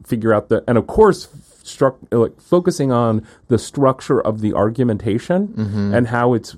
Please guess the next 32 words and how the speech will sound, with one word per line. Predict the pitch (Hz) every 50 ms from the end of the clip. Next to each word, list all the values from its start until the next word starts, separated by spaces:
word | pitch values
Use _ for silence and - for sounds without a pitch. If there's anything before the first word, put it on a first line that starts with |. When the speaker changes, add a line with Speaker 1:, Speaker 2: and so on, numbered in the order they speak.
| - _ _
Speaker 1:
woven | - 120 110 117 120 120 123 117
together | 107 - 107 104 101 107 120 127 120
internally | 110 95 85 - - 110 113 120 127 139 151 160 180 -
to | - -
try | 107 - - 101
to | 104 104
move | 104 101 107 117 120 117 117
you | 117 123 127
from | 123 - - 113 101 95
place | - - 113 104 107 107 -
here | - 110 110 113 107
to | 98
place | - - 110 101 98 -
there. | - 87 85 90 98 131 175 196 - - - -
Speaker 2:
Right. | - 82
Speaker 1:
That's | 147 180 196 - -
really | 101 92 117 139 147 110 95 87
what's | 82 85 82 - - - -
the | - 98
most | 87 87 101 110 110 - - -
important, | 78 78 - 208 - - - -
I | 73 104
Speaker 2:
Right. | - - 67 69
Speaker 1:
think. | 73 73 - _ _ _ - -
Speaker 2:
And | 123 143 175
in | 190
this, | 190 165 143 -
in | - 160 156
this | 156 139 -
particular | - 135 120 131 - 127 107 101
culture | - - 117 113 104 - - 110 98 92 92
of | 92 85 -